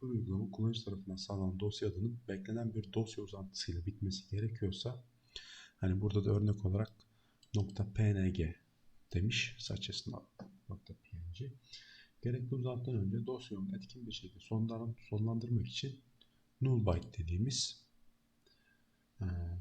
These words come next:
bir ifade kullanması mümkün olabilir diyor. Null byte da zaten burada gösterildiği gibi yüzde sıfır sıfır. Yani aslında burada E T C pes V D'den sonra boşluk bırakıyor ve nokta P N G böyle havada kalmış gibi oluyor.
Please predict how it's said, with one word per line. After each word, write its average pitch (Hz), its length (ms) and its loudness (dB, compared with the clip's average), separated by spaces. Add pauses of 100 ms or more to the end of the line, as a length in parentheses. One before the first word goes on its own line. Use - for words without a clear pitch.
(120)
bir 123 440 -4
ifade 117 580 0
kullanması 92 600 0
mümkün 104 280 2
olabilir 120 500 4
diyor. - 140 -12 (100)
Null 127 220 0
byte 87 280 -2
da 113 80 -2
zaten 107 360 0
burada 98 280 0
gösterildiği 98 600 0
gibi 101 220 -4
yüzde 101 220 -2
sıfır - 240 -6
sıfır. - 580 -6 (1040)
Yani 120 240 2
aslında 120 560 2 (1200)
burada 113 480 4
E 120 180 6
T 120 100 -2
C - 300 -2
pes 120 320 0
V 120 40 2
D'den 120 260 4
sonra 110 540 2
boşluk - 400 -6
bırakıyor 101 420 4 (120)
ve 123 140 4
nokta 123 340 -2
P 104 300 4
N 95 40 10
G 127 200 4 (680)
böyle 107 120 4
havada 135 420 4
kalmış 127 400 2
gibi 117 180 -6
oluyor. 85 340 -8